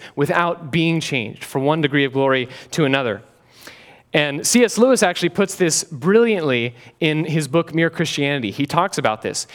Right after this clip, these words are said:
He says, "The command, 'Be, be ye perfect,' is not idealistic gas, nor is it a command to do the impossible.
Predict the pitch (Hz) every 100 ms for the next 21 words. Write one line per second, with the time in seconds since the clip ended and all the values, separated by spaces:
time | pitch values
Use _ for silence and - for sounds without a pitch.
0 | - - 185 196 190 - - 185 - 208
1 | 262 277 269 233 - - 139 202 240 233
2 | 214 - - 151 220 240 233 - 160 202
3 | 208 190 - 214 220 240 - - - _
4 | _ - 254 269 254 - - 160 156 139
5 | 131 123 127 107 110 104 120 - - -
6 | _ _ _ _ - - 277 302 240 254
7 | 247 240 240 262 240 180 185 208 214 208
8 | 185 208 233 170 117 95